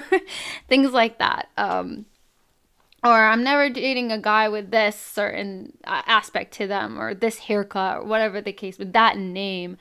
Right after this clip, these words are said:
is, uh, for done. "I'm never dating another Matt in my life," you know? Those are all the types of overgeneralization that I tend to see within others. Um, I, I, I feel like everyone goes through that. I've seen it within myself, and it's fair because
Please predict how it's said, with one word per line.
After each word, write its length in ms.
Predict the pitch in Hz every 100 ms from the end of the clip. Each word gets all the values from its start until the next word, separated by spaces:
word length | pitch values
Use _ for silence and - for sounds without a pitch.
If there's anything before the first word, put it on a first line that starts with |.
| - - -
is, 220 | - 196 185
uh, 120 | - - - _
for 180 | - 185
done. 420 | 170 196 185 165
"I'm 200 | 170 180
never 260 | 196 196 190
dating 280 | 190 185 185
another 260 | 180 170
Matt 320 | 175 185 175
in 80 | 180
my 140 | 175 180
life," 340 | 190 196 -
you 80 | 190
know? 140 | 185 - - _
Those 220 | 247 262
are 120 | 269 240
all 140 | 220
the 80 | 214
types 440 | 214 208 196 -
of 120 | 190 -
overgeneralization 1000 | 202 196 196 190 180 175 170 - 180 185
that 120 | 180 -
I 60 |
tend 260 | - 185 175
to 80 | 185
see 220 | - 185
within 340 | 190 175 175 175 - _ _ _ _ _ _ -
others. 500 | 214 214 247 269 226
Um, 160 | 202
I, 220 | - 180 -
I, 400 | - 196 208 202 190 - -
I 60 | 190
feel 200 | 214 208
like 120 | 202
everyone 460 | 220 320 269 196
goes 220 | 185 185 -
through 180 | 185
that. 140 | 185 185
I've 140 | 180
seen 180 | - 190
it 80 | 185
within 200 | 175 185
myself, 560 | 175 170 185 175 190
and 200 | 196 190 -
it's 260 | 254 -
fair 500 | - - 208 185 208
because 440 | 254 240 - 202